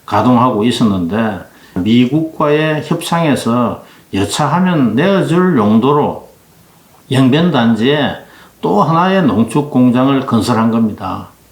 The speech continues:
작년 이월 하노이 미북 정상회담이 깨진 것도 김정은이 영변 밖에 숨겨둔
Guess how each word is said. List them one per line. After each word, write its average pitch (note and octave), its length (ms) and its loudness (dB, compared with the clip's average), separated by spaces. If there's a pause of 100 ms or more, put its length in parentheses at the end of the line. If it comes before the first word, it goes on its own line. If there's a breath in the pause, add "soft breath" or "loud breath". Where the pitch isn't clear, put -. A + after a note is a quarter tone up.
(460 soft breath)
작년 D3+ 540 2
이월 C#3 480 2
하노이 D3+ 540 0
미북 B2 420 0
정상회담이 C3 680 0
깨진 E3+ 420 2
것도 G2+ 720 -4 (380 loud breath)
김정은이 B2 720 2
영변 B2 500 2
밖에 F#3+ 440 0
숨겨둔 F3+ 880 0